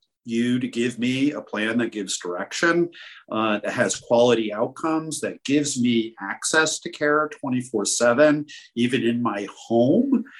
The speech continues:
that gives me appropriate behavioral resources and what have you." So, so think about that.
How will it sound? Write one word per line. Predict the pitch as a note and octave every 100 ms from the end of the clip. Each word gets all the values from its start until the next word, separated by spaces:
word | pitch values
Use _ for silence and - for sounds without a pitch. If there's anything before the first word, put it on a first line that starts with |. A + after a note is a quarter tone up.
| - -
that | G#2+ G2+
gives | A#2 B2 B2
me | A#2+ A#2+ A#2
appropriate | A2 - C3 C#3+ C3 A#2 A2+
behavioral | A2 G#2+ A2 A#2 D3 E3+ E3+ E3+ D#3
resources | D3 E3+ - F3 E3+ E3+ - G3 F3 - C#3
and | B2+
what | A#2+ -
have | F#3+ E3+
you." | G2+
So, | F#3 E3 - - _
so | - E3+
think | E3+ - - A3+ A3+
about | A3 B2+ A2 G2 G#2+
that. | A#2 F2+